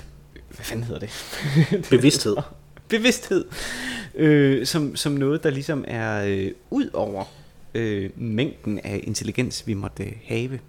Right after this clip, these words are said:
Speaker 2: Mm.
Speaker 1: Øh, jeg tænker ikke, det er en diskussion, vi skal åbne op for.
Speaker 2: Ja.
Speaker 1: Fordi det kunne vi snakke om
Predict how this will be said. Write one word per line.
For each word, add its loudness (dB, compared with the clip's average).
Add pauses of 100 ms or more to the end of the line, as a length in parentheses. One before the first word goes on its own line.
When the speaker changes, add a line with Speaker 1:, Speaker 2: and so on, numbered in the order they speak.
(560)
Speaker 2:
Mm. 0
Speaker 1:
Øh, -4 (520)
jeg 0
tænker 4 (100)
ikke, 2
det 0
er 6
en 6
diskussion, 0
vi 0
skal 2
åbne 2
op -2
for. -2 (200)
Speaker 2:
Ja. 8
Speaker 1:
Fordi 6 (180)
det 8
kunne 4
vi 6
snakke 6
om 0